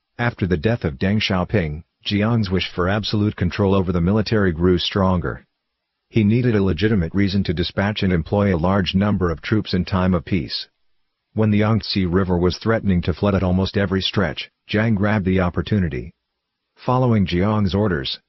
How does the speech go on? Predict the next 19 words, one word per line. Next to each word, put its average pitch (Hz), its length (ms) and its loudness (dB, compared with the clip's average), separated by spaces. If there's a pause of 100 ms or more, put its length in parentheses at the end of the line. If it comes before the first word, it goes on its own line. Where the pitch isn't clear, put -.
(140)
more 110 180 2
than 92 140 0
ten 107 260 0
corps, 92 340 0 (220)
three 143 160 0
hundred 110 340 2
thousand 101 380 -2
officers 95 520 -2
and 80 120 -2
soldiers, 87 560 -2 (220)
one 123 180 0
hundred 110 320 0
fourteen 107 500 0
major 85 320 0
generals, 82 600 -2 (160)
lieutenant 104 420 0
generals 107 400 0
and 87 140 0
generals, 87 560 -2